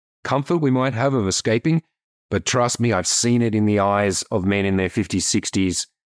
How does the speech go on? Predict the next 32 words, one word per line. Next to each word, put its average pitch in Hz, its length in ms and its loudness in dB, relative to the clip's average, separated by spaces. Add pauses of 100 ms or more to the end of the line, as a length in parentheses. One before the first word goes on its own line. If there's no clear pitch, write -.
(240)
who 117 140 2
missed 120 440 2
it. - 300 -6 (480)
And 110 100 0
it's 101 120 -2
brutal 120 600 0
to - 100 -2
watch, 98 520 -2 (120)
be-, 87 100 -2
right? 95 220 0
Because 117 280 -2
there 131 180 2
is 143 160 2
all 123 540 2
those 110 260 2
years 104 280 2
and 95 160 0
all 104 220 2
that 98 200 0
time 98 320 0
which 87 260 -2
has 113 280 0
passed, - 580 -6 (320)
right, 90 120 0
which 90 200 0
you 98 80 0
cannot 104 400 -2
get 90 200 -2
back. 80 360 -4 (460)
It's - 220 -2
way 127 400 2
better 107 380 0